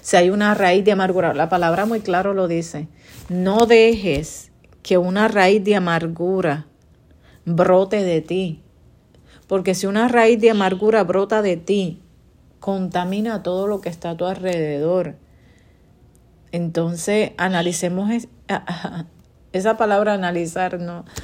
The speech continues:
Am, meditemos.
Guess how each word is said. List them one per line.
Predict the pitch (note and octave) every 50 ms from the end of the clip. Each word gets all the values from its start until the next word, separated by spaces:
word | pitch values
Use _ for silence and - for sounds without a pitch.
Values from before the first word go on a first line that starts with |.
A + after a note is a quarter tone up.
| - - - - - _ _ _ _ _ _
Am, | - E3 E3+ E3 D#3 D3 C3+ - - - _ - - - -
meditemos. | F#3 F#3+ G3+ G3+ F#3 F#3 F#3+ F#3+ F#3+ G3 G3 G3 F3+ D#3+ C#3+ D#3+ - - - - - - -